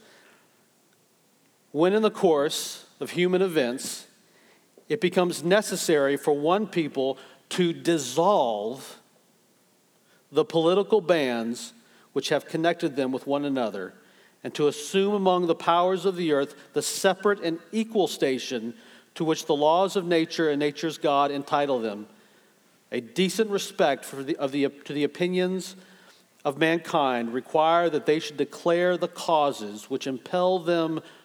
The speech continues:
to the separation. You know what that's from? The Declaration of Independence. And what is the declaration being made here? We are dependent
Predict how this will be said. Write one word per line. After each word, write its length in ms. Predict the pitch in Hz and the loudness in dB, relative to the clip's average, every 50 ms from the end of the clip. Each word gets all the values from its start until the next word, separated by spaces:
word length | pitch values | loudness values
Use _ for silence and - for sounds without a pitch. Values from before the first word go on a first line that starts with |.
| _ _ _ | _ _ _
to 400 | - - 190 185 185 185 185 185 | -2 0 2 2 2 2 0 0
the 280 | 151 151 151 147 139 - - - - _ _ | 0 2 2 0 0 -2 -8 -18 -20 _ _
separation. 960 | - - - - 185 156 - 165 151 143 143 147 139 - - - 139 98 92 - - _ _ _ _ _ _ _ _ _ _ _ _ _ _ _ _ _ _ _ _ _ _ _ _ _ _ _ _ _ _ | -12 -10 -2 -2 -2 0 0 0 0 2 2 0 0 -2 -2 -4 -4 -4 -8 -16 -20 _ _ _ _ _ _ _ _ _ _ _ _ _ _ _ _ _ _ _ _ _ _ _ _ _ _ _ _ _ _
You 80 | - 135 | -4 0
know 60 | 151 | 0
what 100 | 156 147 | 2 4
that's 180 | - 165 160 - | 2 2 2 2
from? 320 | - 190 185 196 202 190 - - - - _ _ _ _ _ _ _ _ _ _ _ _ _ _ _ _ _ _ _ _ _ _ - | 0 0 0 0 -2 -8 -14 -20 -20 -20 _ _ _ _ _ _ _ _ _ _ _ _ _ _ _ _ _ _ _ _ _ _ -6
The 80 | 131 | -2
Declaration 640 | 120 143 151 151 - 165 170 160 165 170 160 160 - 175 | 0 2 0 2 2 2 2 4 4 2 2 0 -2 0
of 100 | 156 139 | 0 0
Independence. 760 | 156 151 151 143 - 165 156 143 123 107 - - - - - - - _ _ _ _ _ _ _ _ _ _ _ _ _ _ _ _ _ - - - _ _ | 0 0 -2 -4 -2 -2 -2 -2 -4 -6 -10 -12 -16 -16 -18 -20 -20 _ _ _ _ _ _ _ _ _ _ _ _ _ _ _ _ _ -20 -20 -20 _ _
And 140 | 151 139 135 | -8 -4 2
what 200 | 147 165 208 208 | 4 4 6 6
is 160 | 202 196 180 | 4 4 4
the 120 | - 208 175 | 2 2 4
declaration 720 | 139 185 180 180 - 185 175 180 190 180 - - 175 165 | 4 4 2 4 4 4 4 4 4 2 0 -2 -2 0
being 220 | 151 160 156 156 | 2 2 2 2
made 280 | 156 156 151 151 156 147 | 2 2 4 4 2 0
here? 280 | 117 147 143 127 117 - - - - - - _ | 0 0 0 0 0 -4 -8 -14 -20 -20 -10 _
We 400 | 147 151 156 196 226 233 247 240 | -2 2 4 4 4 4 4 4
are 440 | 185 202 202 190 185 180 185 170 - - - 143 | 4 6 4 4 4 4 2 0 -2 -8 -8 -2
dependent 880 | 143 170 165 - - - 214 226 226 220 202 170 156 139 143 - - | 0 0 0 -2 -2 0 2 2 2 2 2 2 2 2 -2 -6 -8